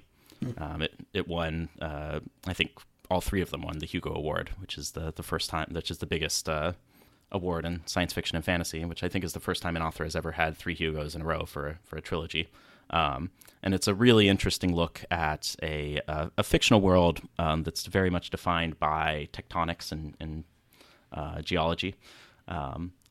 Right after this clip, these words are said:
Speaker 2: and sort of exploring how that might shape societies, um, is, was quite interesting. So,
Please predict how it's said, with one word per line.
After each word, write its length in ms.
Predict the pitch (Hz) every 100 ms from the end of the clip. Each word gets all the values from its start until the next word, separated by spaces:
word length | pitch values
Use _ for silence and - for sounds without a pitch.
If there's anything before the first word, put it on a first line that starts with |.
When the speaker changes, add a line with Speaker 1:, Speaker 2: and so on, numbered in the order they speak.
| 82
Speaker 2:
and 100 | 78
sort 140 | 76
of 240 | 78 - - -
exploring 480 | - - 85 80 80
how 320 | 90 80 80
that 200 | 85 80
might 220 | 82 82 -
shape 360 | - 78 -
societies, 840 | - - 85 76 71 73 - - - -
um, 480 | 85 73 - 90 87 -
is, 300 | 82 76 -
was 160 | 78 -
quite 160 | 82
interesting. 380 | 76 76 - 80
So, 220 | 80 85